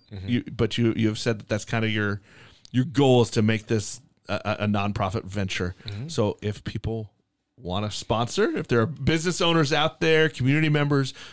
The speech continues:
Speaker 2: who would like to sponsor or help make this thing a success, not only this year, but in coming years,
Speaker 1: Mm-hmm.
Speaker 2: could they reach out to you?
Speaker 1: Yeah. So the, the overall, like, idea or word that's connecting all of this to me is zeal. You know, the,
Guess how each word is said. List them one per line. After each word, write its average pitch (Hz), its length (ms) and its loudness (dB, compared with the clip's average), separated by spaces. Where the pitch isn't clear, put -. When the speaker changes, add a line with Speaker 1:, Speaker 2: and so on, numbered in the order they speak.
Speaker 2:
who 123 100 2
would 120 80 4
like 110 160 0
to - 80 -12
sponsor 123 680 0
or 98 220 -4
help 113 280 0
make 107 180 -8
this 110 200 -6
thing 110 220 -2
a 104 60 -6
success, - 560 -6
not 104 160 -2
only 104 180 0
this 98 240 -6
year, 104 120 -4
but 101 160 -4
in 98 120 -4
coming 110 360 -4
years, 107 400 -6
Speaker 1:
Mm-hmm. 131 100 -8
Speaker 2:
could 87 140 -10
they 90 80 -6
reach 92 200 -10
out 92 200 -4
to 101 80 -8
you? 135 180 -4
Speaker 1:
Yeah. 131 300 4
So 107 520 2
the, 113 220 0
the - 180 -8
overall, 135 500 4
like, 101 360 -4
idea 104 500 2
or 104 200 -2
word 107 460 0
that's 101 200 -4
connecting 101 460 -8
all 98 140 0
of 98 60 -4
this 104 200 -2
to - 80 -10
me 104 180 -4
is 98 100 -4
zeal. 101 500 -6
You 107 120 -14
know, 95 220 -6
the, 95 200 -8